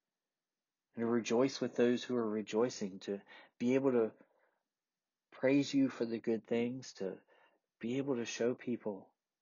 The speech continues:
we're proud of the things that they're doing. Father, help us to see the need,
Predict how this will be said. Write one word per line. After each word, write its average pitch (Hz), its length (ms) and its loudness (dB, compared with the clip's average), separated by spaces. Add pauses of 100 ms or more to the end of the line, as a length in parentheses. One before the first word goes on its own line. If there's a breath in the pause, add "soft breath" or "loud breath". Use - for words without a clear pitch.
(600)
we're 98 100 -8
proud 113 340 -4
of 92 160 -2
the 101 80 -10
things 107 320 -8
that 92 160 -10
they're 110 220 -4
doing. 85 300 -12 (2250)
Father, 120 260 -2
help - 260 0
us 147 180 0
to - 180 -16
see 117 500 -2 (360 loud breath)
the 104 80 4
need, 117 580 2